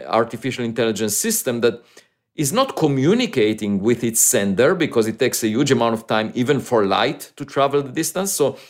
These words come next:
it's completely autonomous and it thinks for itself. You know, it's intelligent. So it learns from experience using machine learning, and it could be more intelligent than a person. Uh, and it, it,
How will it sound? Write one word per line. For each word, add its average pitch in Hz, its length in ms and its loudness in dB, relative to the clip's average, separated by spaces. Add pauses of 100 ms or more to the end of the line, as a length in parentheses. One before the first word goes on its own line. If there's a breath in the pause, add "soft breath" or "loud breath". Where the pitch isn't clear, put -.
(100)
it's - 160 -6
completely 196 520 -2
autonomous 123 800 0 (460 loud breath)
and 131 520 0
it 147 280 -4 (120)
thinks 208 380 2
for 180 140 0
itself. 190 460 0
You 135 60 -4
know, 127 60 2
it's 127 160 0
intelligent. 147 640 0
So - 160 0
it 131 240 2
learns 131 300 4
from 180 180 0
experience 139 560 0
using 117 260 0
machine 117 380 0
learning, 104 400 2 (380 loud breath)
and 127 580 0 (140 loud breath)
it - 140 -4
could 202 140 0
be 175 80 2
more 165 240 4
intelligent 160 500 0
than 151 140 0
a 151 60 -4
person. 143 580 -2 (280 loud breath)
Uh, 131 360 2
and 147 320 0
it, 160 200 -4
it, - 220 -2